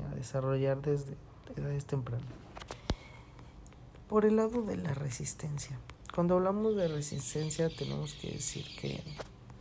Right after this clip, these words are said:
la resistencia es una capacidad la cual la aeróbica se puede desarrollar desde los cinco años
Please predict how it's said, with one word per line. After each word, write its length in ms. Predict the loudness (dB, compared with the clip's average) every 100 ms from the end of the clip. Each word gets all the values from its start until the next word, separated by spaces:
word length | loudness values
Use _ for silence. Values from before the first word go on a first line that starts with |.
| -16 -16 -16 -16 -16 -16 -16 -16 -4
la 140 | -2
resistencia 720 | 0 0 -2 -2 -2 0 0
es 160 | -2 0
una 320 | 4 4 4 2 -2 -4
capacidad 720 | -6 -4 -4 -2 -2 0 -2 -6 -10 -10 -12 -12 -14 -14 -14 -12 -12 -12 -2
la 140 | -2
cual 500 | -2 2 4 6 4 0 2
la 80 | 4
aeróbica 540 | 6 6 4 0 -2
se 140 | -4 -4
puede 300 | -2 0 2
desarrollar 920 | 0 0 0 0 2 4 4 4 2 -4 -14 -14 -14 -14 -14 -14 -14 -12 -12 -12 -14 -14 -2
desde 360 | 4 4 4 2
los 180 | 0 -2
cinco 400 | -2 0 2 4
años 580 | 4 4 2 0 -8